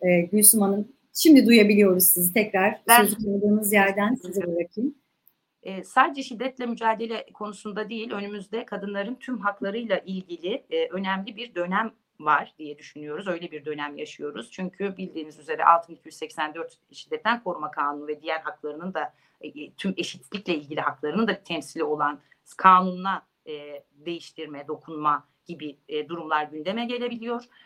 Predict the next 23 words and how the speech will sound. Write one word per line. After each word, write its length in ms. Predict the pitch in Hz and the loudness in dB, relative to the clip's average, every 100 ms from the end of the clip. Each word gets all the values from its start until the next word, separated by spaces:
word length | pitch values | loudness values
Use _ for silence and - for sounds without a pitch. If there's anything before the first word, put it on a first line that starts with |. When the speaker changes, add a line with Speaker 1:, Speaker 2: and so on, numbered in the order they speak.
| _ | _
Speaker 2:
İki, 400 | 220 196 247 254 - | -18 -10 -8 -8 -4
medeni 360 | 190 196 220 233 | -2 -2 -4 0
kanun, 380 | 185 160 151 | 2 2 2
nafaka 380 | 160 180 208 165 | -8 -8 -8 -4
başta 320 | 156 160 - | -4 -6 -10
olmak 400 | - 160 165 185 | -10 -6 -6 -8
üzere 280 | 147 143 135 | -10 -10 -10
kadınların 640 | - 151 147 143 139 214 - _ _ | -12 -12 -10 -10 -10 -12 -14 _ _
modern 340 | 160 170 220 240 | -12 -2 -2 0
haklarına, 380 | 185 - 151 147 | -2 -2 -10 -10
medeni 380 | 160 175 208 | -10 -8 -8
kanundaki 520 | 269 175 156 143 143 - | -2 -2 -2 -8 -12 -8
haklarıyla 640 | 143 - 147 147 139 143 | -8 -6 -10 -10 -12 -14
ilgili 520 | 143 143 143 143 139 - _ - | -14 -14 -8 -6 -8 -12 _ 2
tadiller, 840 | 170 156 139 - 131 147 151 - _ | 2 2 -4 -18 -14 -8 -8 -10 _
e, 240 | 143 139 | -12 -12
gündeme 500 | 139 _ 180 156 151 | -14 _ -8 -4 -6
gelip 340 | 139 147 143 135 | -4 -6 -6 -10
dile 160 | 165 | -6
getirebiliyor 640 | 165 156 - 139 135 151 240 | -6 -8 -10 -10 -10 0 0
ba-, 180 | - 185 | 2 -2
ilgili 300 | 151 160 147 | -12 -8 -4
bakanlıklar. 680 | 147 147 135 139 - 214 | -2 -2 -2 -8 -2 -2